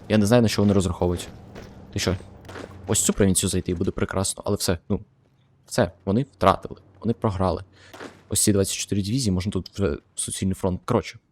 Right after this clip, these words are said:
коротше. Ну, ось тут в них є, буде трохи постачання, тому що тут в них столиця тепер. Але ось цей регіон я контролюю, ось цей регіон я контролюю, ось цей регіон я контролюю. Тут головне не втра-, зараз трохи постояти і укріпитись в цій провінції.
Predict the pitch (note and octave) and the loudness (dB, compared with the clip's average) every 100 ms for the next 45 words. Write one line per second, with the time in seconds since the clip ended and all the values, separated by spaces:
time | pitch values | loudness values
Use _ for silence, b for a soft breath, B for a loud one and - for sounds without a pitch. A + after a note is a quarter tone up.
0 | _ - G2 - - - - - E3 D#3+ | _ -14 -12 -12 -18 -20 -18 -2 0 2
1 | A#3 B2+ G#2 G#2 - _ B2 G#2+ G2+ A2+ | 4 4 6 4 2 _ 0 0 2 2
2 | - - - - G#2 G#2+ G#2+ - - - | 0 -4 -6 -2 -2 -2 -4 -6 -12 -4
3 | A2 - C3+ G3+ - - - - B B | -4 0 2 2 0 -6 -6 -8 B B
4 | B B B - G#2 - - G#2 G2+ G#2+ | B B B 0 2 4 4 6 6 4
5 | G2+ C#3+ G3 E3+ D3+ C#3 C3 C3 - - | 2 2 0 0 2 2 2 0 -4 -2
6 | - F#2+ G2 G2 C3 F#3 C#3 A#2+ A2+ G#2+ | 0 2 2 0 0 0 -2 0 0 0
7 | - B2 A2 G2 G2 C#3+ C3+ B2 G#2+ G#2+ | 0 0 0 -2 -2 -2 -2 -4 -2 -2
8 | G#2 b _ _ - - - - G2 G#2+ | -4 b _ _ -20 -20 -2 0 6 8
9 | G#2 G#2 G2+ F#2+ - G#2+ G#2+ - G#2 - | 8 8 6 2 2 0 0 0 0 0
10 | - A2 - G#2+ G#2 - - A2 - A2 | -2 -4 4 6 6 2 0 0 2 2
11 | A#2 G#2+ - - - A2 A#2+ C#3 F3 | 2 0 0 2 4 4 4 2 -2